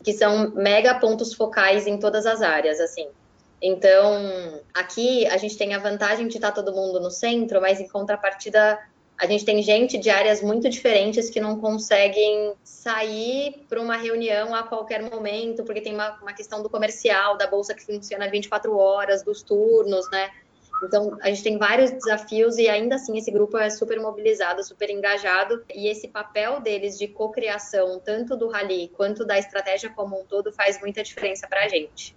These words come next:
A, a B três tem uma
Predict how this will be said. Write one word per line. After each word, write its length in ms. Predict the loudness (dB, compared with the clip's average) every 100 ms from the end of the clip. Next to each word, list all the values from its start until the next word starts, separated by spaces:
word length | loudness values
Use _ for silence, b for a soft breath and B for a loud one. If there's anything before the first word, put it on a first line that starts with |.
| -6
A, 760 | -4 -4 -2 -2 -2 -4 -6
a 20 | -6
B 220 | -2 -2
três 460 | -2 0 0 -4 -2
tem 300 | -2 -2 -4
uma 880 | -6 -4 -4 -4 -4 -4 -6 -8